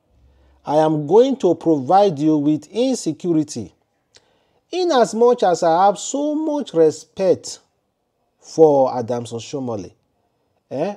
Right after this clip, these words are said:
I have said it before. For me, Adams Oshomole is still the best governor we have ever had in Edo State. And there's nothing anybody will tell me. That's my own personal opinion."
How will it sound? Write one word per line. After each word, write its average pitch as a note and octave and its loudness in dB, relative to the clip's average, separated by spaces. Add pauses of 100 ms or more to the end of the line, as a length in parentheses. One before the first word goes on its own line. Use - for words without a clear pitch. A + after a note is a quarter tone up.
I A2+ -6
have A#2 -6
said C3+ -6
it A2+ -8
before. F#2 -14 (400)
For C3 -4
me, D3 -2 (340)
Adams A#2+ -6
Oshomole E3 -2 (360)
is A#2+ -8
still D#3+ -2
the C3 -2
best B2+ -2
governor A2+ -4
we G#2 -8
have G#2 -8
ever A#2+ -6
had A2 -6
in G2 -14
Edo F#2+ -14
State. - -18 (220)
And A2+ -12
there's B2 -6
nothing D#3+ -2
anybody C3+ -4
will A2 -6
tell G#2+ -8
me. G2 -16 (380)
That's D3+ 0
my A#2+ -8
own B2 -6
personal A#2 -8
opinion." F#2+ -14